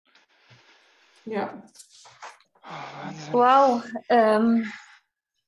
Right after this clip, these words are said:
Speaker 3: ich danke dir erstmal für deine ganzen Ausführungen und für, ähm, für alles, was du heute gesagt hast. Ich bin ganz sprachlos. Ich komme so <laughs> selten vor. Ähm,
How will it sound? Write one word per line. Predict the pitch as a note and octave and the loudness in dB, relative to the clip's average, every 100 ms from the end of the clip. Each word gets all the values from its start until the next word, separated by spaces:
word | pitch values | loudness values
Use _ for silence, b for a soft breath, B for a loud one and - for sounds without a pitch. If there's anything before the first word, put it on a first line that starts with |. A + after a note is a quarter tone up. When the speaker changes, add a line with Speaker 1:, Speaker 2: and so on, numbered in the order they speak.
| - | -8
Speaker 3:
ich | A3+ - | -8 0
danke | A#3 C4 C4+ | 0 2 0
dir | B3+ | 0
erstmal | G#3 A3 A#3 | 0 -2 -4
für | A3+ A#3 | -2 0
deine | A3 G#3+ | 0 0
ganzen | A3+ B3+ - | 0 -2 -4
Ausführungen | - A#3 A#3 - G#3 G#3 G#3+ A3+ A#3+ B3 | -2 -2 -4 -6 -6 -4 -4 -4 -2 -4
und | - G#3 G#3+ A3 G#3 - | -4 -2 -2 -4 -8 -4
für, | G#3 G3 G3+ G3 - _ | 0 0 0 -4 -12 _
ähm, | G3+ G3 G3 | -4 -4 -4
für | - - G#3+ | -6 -2 0
alles, | C4 C#4+ - | 0 -2 0
was | A3+ A3+ - | -2 -2 -2
du | A3 A3 - | -2 -2 -4
heute | G#3 G#3+ G#3+ | -2 0 0
gesagt | G#3 G#3 A3 A3+ - | -2 0 0 0 0
hast. | G#3+ A3 - | 0 0 -4
Ich | A3 - | -12 -8
bin | G#3+ A3 | -6 -4
ganz | G#3 G#3+ G#3 - - - | -2 -2 -4 -10 -12 -14
sprachlos. | - - F#3+ G#3+ - F3+ F#3 - A3+ | -16 -12 -8 -8 -10 -18 -18 -14 -12
Ich | - - | -12 -12
komme | - B3+ | -10 -6
so | A#3 | -6
<laughs> | C4 - | -8 -6
selten | C4+ C#4 - D#4 _ | -4 -4 -10 -20 _
vor. | D4 E4 - B B B B - A#3 | -6 -6 -8 B B B B -6 0
Ähm, | A#3+ A3+ A#3 | 2 2 -2